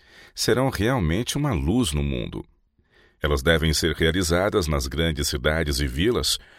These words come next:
onde a mensagem da verdade não foi proclamada, e devem continuar por duas ou três semanas.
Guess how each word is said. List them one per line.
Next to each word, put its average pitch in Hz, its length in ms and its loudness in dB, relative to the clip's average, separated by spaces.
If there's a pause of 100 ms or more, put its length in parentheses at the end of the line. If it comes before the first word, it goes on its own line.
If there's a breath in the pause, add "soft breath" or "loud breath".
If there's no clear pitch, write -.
onde 76 220 0
a 78 60 2
mensagem 90 560 0
da 76 100 4
verdade 76 580 0
não 76 140 0
foi 107 240 0
proclamada, 78 760 -2 (540)
e 156 80 0
devem 95 420 2
continuar 78 640 -2
por 71 280 0
duas 90 500 -2
ou 73 140 -2
três 110 260 0
semanas. 76 640 -2